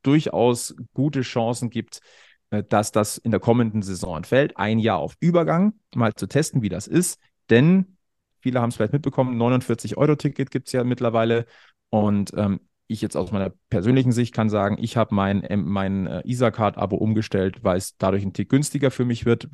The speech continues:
beim neunundvierzig Euro Ticket. Heißt, ich, mit dem Ticket fahr-, kann ich sowieso nach Giesing fahren. Ich konnte es vorher ja mit der, mit der Isar-Card auch schon. Ähm,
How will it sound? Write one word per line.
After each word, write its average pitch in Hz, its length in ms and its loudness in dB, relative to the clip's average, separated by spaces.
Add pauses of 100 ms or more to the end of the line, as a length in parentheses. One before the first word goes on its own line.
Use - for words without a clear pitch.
beim 110 180 2
neunundvierzig 110 600 -2
Euro 104 180 2
Ticket. - 340 -4
Heißt, 95 260 0
ich, - 180 -10 (200)
mit - 220 -4
dem 120 160 2
Ticket 117 260 0
fahr-, 101 240 2
kann 110 160 0
ich 104 100 2
sowieso 98 300 2
nach 160 180 2
Giesing 160 300 -2
fahren. 143 300 -2
Ich 131 100 -6
konnte - 200 -10
es - 60 -20
vorher 123 440 2
ja 107 160 6
mit 104 100 -4
der, 87 140 -2
mit 98 160 -6
der 98 100 -4
Isar-Card 98 420 -4
auch 139 140 0
schon. 127 240 -2 (800)
Ähm, 101 300 2